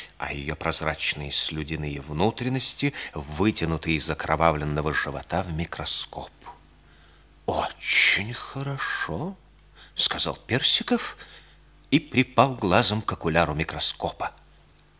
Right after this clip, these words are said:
Очевидно, что-то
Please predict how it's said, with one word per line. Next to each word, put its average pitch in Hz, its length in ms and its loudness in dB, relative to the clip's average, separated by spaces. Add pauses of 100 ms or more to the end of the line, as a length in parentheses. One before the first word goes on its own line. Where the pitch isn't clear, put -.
(200)
Очевидно, 139 1160 2 (600)
что-то - 720 -2